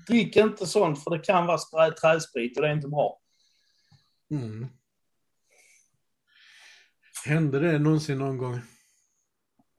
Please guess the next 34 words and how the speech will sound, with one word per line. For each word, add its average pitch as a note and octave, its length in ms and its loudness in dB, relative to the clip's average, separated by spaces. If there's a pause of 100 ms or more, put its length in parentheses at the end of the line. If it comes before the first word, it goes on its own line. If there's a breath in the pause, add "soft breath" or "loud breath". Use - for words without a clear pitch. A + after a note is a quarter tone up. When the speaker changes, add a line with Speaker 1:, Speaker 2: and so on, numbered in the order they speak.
(760)
Speaker 1:
Jag D3 160 4
vet F#2 260 -4
inte. B2 220 -6 (1300)
Speaker 2:
Nej. A2+ 200 -16 (140)
Speaker 1:
Vilket D#3+ 400 4
då? A2 320 2
Att C3 180 -2
jag G3 120 4
inte F#3 120 -8
drack E3+ 320 0 (520)
hembränt? D3+ 520 2
Speaker 2:
Nej, D#3 100 -8 (120)
nej, D3 280 -2
men D3 160 0
att C#3+ 220 -4
det C#3+ 260 -8
faktiskt - 600 -8
var C3+ 340 -4
träsprit D3 840 -8
i. A2 280 -8 (440 soft breath)
Har, C3+ 160 -12
Speaker 1:
Nej. A#2+ 360 2 (140)
Speaker 2:
har, D3 240 -4
har C#3+ 100 -4
det D#3 60 2
hänt D3+ 360 0
dig D#3+ 360 0
eller D3+ 200 -2
har D3+ 100 -2
det D3+ 80 0
hänt D3+ 260 -2
någon C3+ 240 -4
du B2+ 120 -4
känner? G2 500 -8